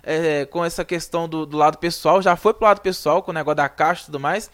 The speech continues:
Ele foi na casa do cara, pra mim, muito premeditado, muito premeditado, e ainda por cima, ele que tomou a atitude de ir pra cima, ele estava empurrando todo mundo, empurrou o Emílio, tá? Saiu empurrando todo mundo e ele foi lá dar porrada. Então, logo vocês aí, os conservadores,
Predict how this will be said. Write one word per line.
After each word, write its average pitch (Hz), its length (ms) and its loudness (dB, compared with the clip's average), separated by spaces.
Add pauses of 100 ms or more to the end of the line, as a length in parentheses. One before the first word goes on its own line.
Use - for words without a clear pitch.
(120)
Ele 180 140 -2
foi 254 200 4
na 302 120 2
casa 254 220 0
do 214 100 -8
cara, 220 380 0 (760)
pra 190 140 6
mim, 196 180 -4
muito 208 380 -2
premeditado, 196 840 0
muito 190 320 -8
premeditado, 180 640 -2 (380)
e 190 80 -8
ainda 247 160 -2
por 254 200 -6
cima, 226 360 -4 (100)
ele 311 300 4
que - 100 -6
tomou 233 720 4
a 156 720 2
atitude 214 480 -6
de 262 80 -6
ir 269 40 -8
pra 269 200 0
cima, 208 300 -8
ele 151 80 -4
estava 196 180 0
empurrando 196 380 -2
todo 214 180 -4
mundo, 226 260 -8 (220)
empurrou 226 540 4
o 247 60 10
Emílio, 269 520 2 (320)
tá? 196 280 2 (180)
Saiu 196 260 0
empurrando 214 340 0
todo 233 220 -2
mundo 214 360 -8
e 220 80 -6
ele 240 240 2
foi 254 180 0
lá 226 120 6
dar 226 100 2
porrada. 165 360 0
Então, 220 280 -4
logo 294 240 4
vocês 220 580 4
aí, 170 180 2
os 165 140 -6
conservadores, 185 840 -2